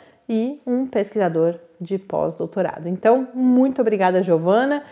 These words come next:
por a gente ter essa oportunidade, que é ainda mais especial pra gente, que vem da nossa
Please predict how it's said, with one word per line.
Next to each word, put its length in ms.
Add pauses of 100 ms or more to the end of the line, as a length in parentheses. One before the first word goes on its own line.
(420)
por 160
a 60
gente 280
ter 100
essa 180
oportunidade, 920
que 160
é 80
ainda 240
mais 260
especial 460
pra 180
gente, 460
que 120
vem 340 (200)
da 140
nossa 500